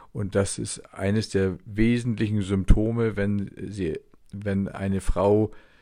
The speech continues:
unerfüllten Kinderwunsch hat oder, ja, unerfüllten Kinderwunsch hat und auch noch regelmäßig Schmerzen hat, dann, äh,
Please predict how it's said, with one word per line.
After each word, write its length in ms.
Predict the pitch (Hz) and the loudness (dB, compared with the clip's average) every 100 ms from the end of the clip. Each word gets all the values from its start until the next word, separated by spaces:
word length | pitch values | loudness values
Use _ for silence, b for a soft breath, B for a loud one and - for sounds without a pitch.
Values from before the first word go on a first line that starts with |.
| b b _ _ | b b _ _
unerfüllten 580 | - 135 117 - 107 98 | 0 2 2 2 0 -2
Kinderwunsch 600 | 98 107 110 110 127 - | -2 -2 -2 -2 -4 4
hat 280 | - 180 - - | 4 4 -6 -10
oder, 640 | - 104 98 98 98 101 - - | -4 -2 2 2 0 -2 -8 -4
ja, 200 | 92 87 | 0 0
unerfüllten 600 | - 120 113 104 113 107 | -2 -2 0 0 -2 -4
Kinderwunsch 480 | 113 117 110 117 - | -6 -6 -6 -6 -4
hat 220 | 104 - | -6 -4
und 200 | 113 - | -6 0
auch 360 | 113 139 - | 4 4 4
noch 260 | 123 110 - - | 2 2 0 0
regelmäßig 640 | 117 113 113 101 98 87 | 0 2 0 -2 -2 -6
Schmerzen 580 | - 95 98 117 - 127 | -6 -6 -4 -6 -6 -4
hat, 260 | 120 131 - B B B B B - | -4 -6 -12 B B B B B 0
dann, 440 | 95 101 107 110 | 2 4 2 -2
äh, 460 | - 104 101 101 | -4 0 2 2